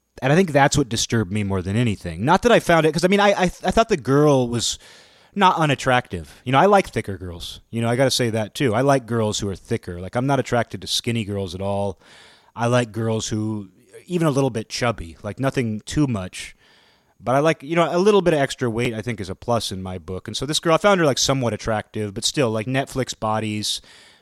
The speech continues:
didn't wanna see her, you know, having sex with her boyfriend. 'Cause I am a prude like that. And I, my immediate thought, too, wasn't even about me. It was the fact that a lot of kids use that trail, and that's the path down to the lake.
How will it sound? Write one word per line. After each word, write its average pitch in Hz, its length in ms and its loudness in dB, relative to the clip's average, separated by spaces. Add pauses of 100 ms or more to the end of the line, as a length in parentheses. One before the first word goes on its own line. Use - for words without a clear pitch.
(500)
didn't 131 280 -2
wanna 117 220 -2
see 117 300 0
her, 104 240 -6 (680)
you 107 80 -12
know, 98 100 -8
having 104 280 -6
sex - 320 -6
with 95 80 -10
her 95 100 -6
boyfriend. 95 800 -8 (680)
'Cause 131 120 -2
I 156 100 4
am 185 140 2
a 160 60 2
prude 92 340 -8
like 90 200 -12
that. 101 240 -8
And 117 100 -6
I, 120 80 -2 (180)
my 147 140 0
immediate 190 460 2
thought, 139 340 0
too, 165 160 0
wasn't 156 280 0
even 185 120 2
about 120 260 0
me. 123 280 0
It 92 80 -6
was 117 120 -4
the 120 80 -6
fact 147 240 2
that 127 80 -2
a 117 60 -2
lot 123 240 2
of - 100 -4
kids 117 320 -6
use 127 200 -4
that 131 160 -4
trail, 131 480 -4 (720)
and 131 180 -2
that's 127 180 2
the - 120 -2
path 120 340 -4
down 120 220 -2
to 107 40 -6
the 95 120 -8
lake. 101 500 -10